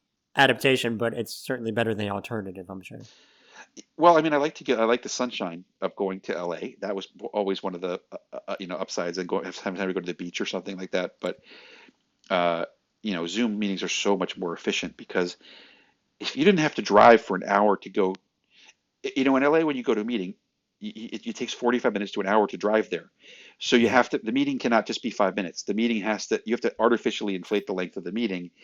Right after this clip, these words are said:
Speaker 2: so that it seems like it was worth the time <laughs> to get there. Whereas in a Zoom meeting, you can just be on, you get on for five minutes and then it's over. So there's a lot less time wasting, and including, at least in my experience in working,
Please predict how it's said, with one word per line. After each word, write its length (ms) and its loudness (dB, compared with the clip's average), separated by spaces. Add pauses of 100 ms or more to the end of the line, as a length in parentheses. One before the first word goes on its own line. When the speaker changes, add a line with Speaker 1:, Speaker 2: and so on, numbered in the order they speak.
(340)
Speaker 2:
so 180 4
that 140 4
it 100 -10
seems 180 -4
like 100 0
it 60 -2
was 140 -6
worth 240 -2
the 40 -16
time 360 -2 (120)
<laughs> 140 -18
to 100 -8
get 200 0
there. 260 0 (460)
Whereas 280 10
in 80 0
a 120 2
Zoom 160 2
meeting, 220 0
you 180 -12
can 100 -2
just 140 -6
be 100 4
on, 120 4
you 60 -6
get 140 4
on 120 2
for 100 -12
five 180 2
minutes 260 -4
and 80 -4
then 60 0
it's 140 -2
over. 320 0 (260)
So 160 0
there's 160 4
a 60 6
lot 240 8
less 160 -2
time 260 -6
wasting, 400 -10
and 140 -8
including, 480 -2
at 80 -8
least 320 -10
in 80 -10
my 100 0
experience 480 -4 (460)
in 100 -14
working, 420 -2